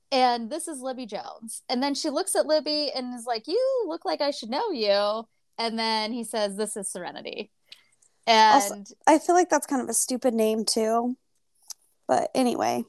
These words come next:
Speaker 1: Well, they were named in a cult.
Speaker 2: Yeah, true.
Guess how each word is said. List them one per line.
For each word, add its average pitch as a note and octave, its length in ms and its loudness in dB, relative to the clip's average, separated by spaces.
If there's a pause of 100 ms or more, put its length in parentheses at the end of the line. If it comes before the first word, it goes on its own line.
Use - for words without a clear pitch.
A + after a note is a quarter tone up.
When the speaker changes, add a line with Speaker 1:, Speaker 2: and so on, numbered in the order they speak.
(120)
Speaker 1:
Well, C4+ 440 -4
they C4+ 200 -8
were F4+ 100 -8
named A#3+ 300 -10
in F#3+ 80 -14
a E3+ 80 -20
cult. - 320 -16 (280)
Speaker 2:
Yeah, A#3+ 420 4 (280)
true. - 400 -4